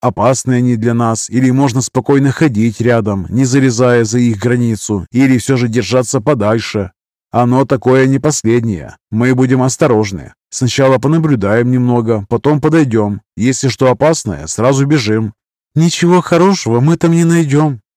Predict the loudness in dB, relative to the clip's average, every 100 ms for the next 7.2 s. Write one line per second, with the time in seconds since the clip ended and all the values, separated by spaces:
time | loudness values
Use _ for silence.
0 | -10 -2 0 2 2 2 0 -2 -8 -16
1 | -8 -4 -2 -2 -2 -2 -2 -2 0 0
2 | 0 -4 -10 -10 -12 -8 -2 0 -2 -4
3 | -4 -2 -2 -2 0 0 -2 -4 -4 -4
4 | -2 -2 0 -2 -4 -4 -2 -2 -4 -6
5 | -16 _ _ _ _ -2 -2 0 -2 -2
6 | -2 -2 0 -2 -2 -2 -2 -2 -4 -6
7 | -2 -4